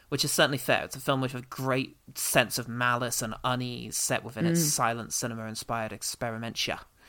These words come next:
Speaker 1: Um,
Speaker 2: Mm.
Speaker 1: so he decided he might like to have a go at a straight horror film, and the result is Ennis Men.
Speaker 2: Mm.
Speaker 1: And I forget what that means in Cornish. It's, uh, something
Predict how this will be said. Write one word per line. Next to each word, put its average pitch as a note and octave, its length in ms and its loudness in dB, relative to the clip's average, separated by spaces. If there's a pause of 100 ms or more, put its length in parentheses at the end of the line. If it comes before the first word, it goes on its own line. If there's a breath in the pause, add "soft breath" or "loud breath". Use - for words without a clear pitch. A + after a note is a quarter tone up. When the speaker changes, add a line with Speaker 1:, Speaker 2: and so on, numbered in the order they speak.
(420 loud breath)
Speaker 1:
Um, D3 340 6
Speaker 2:
Mm. D3+ 40 -2
Speaker 1:
so D#3 300 6
he C#3+ 160 0
decided D3+ 440 4
he F3 100 -2
might E3 240 0
like G3 160 -2
to F#3+ 80 -6
have F#3+ 180 0
a F#3+ 60 -2
go G#3+ 440 4
at G3 140 8
a G#3 60 4
straight - 400 4
horror C4+ 240 8
film, A#2+ 340 6
and A#2 80 -6
the C3+ 60 -4
result C#3+ 400 2
is D3 200 2 (140)
Ennis G3 380 0
Men. D#3 420 -2 (640)
Speaker 2:
Mm. G3+ 380 4
Speaker 1:
And D3 80 0
I A#2+ 80 0
forget D#3 260 0
what D#3 80 -4
that E3 160 0
means B2 240 -4
in A2 100 -10
Cornish. A2 460 -6
It's, - 260 -10
uh, A#2+ 160 -6
something D3 320 -6